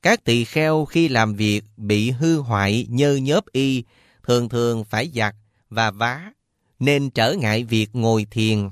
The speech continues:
hành đạo. Bạch Phật, Phật dạy,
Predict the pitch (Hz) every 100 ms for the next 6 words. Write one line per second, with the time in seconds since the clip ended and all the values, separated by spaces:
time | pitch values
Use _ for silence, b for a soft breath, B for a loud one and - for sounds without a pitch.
0 | - 113 107 104 95 95 107 123 _ _
1 | _ _ - 113 113 _ - 107 107 _
2 | _ _ _ 117 113 107 101 95 107